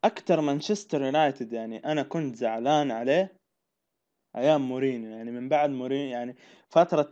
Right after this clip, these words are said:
آه، بيقول لك أنا من بعد السير أليكس فيركسون،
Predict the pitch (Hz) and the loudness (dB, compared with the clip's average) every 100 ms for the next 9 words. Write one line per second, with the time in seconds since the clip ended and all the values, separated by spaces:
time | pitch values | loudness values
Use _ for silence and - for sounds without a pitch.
0 | 143 131 123 123 120 117 113 110 110 - | 0 2 2 2 0 -2 -4 -6 -8 -10
1 | - _ - - - - 127 139 185 185 | -20 _ -20 -20 -18 -8 0 4 6 6
2 | 127 147 135 127 151 151 135 - 147 123 | 4 2 0 4 4 4 0 0 4 6
3 | 131 185 - 131 135 - 226 | 4 2 -2 -4 -2 -2 -4